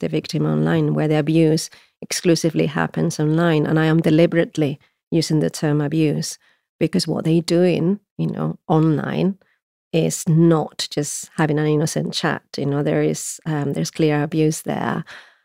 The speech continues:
Um, so I think it's also important that, you know, for children and for teenagers, I think for a number of us as well nowadays,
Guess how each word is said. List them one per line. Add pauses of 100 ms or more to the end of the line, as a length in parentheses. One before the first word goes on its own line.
(120)
Um,
so
I
think
it's
also
important
that,
you
know,
for
children
and
for
teenagers,
I
think
for
a
number
of
us (420)
as
well (300)
nowadays,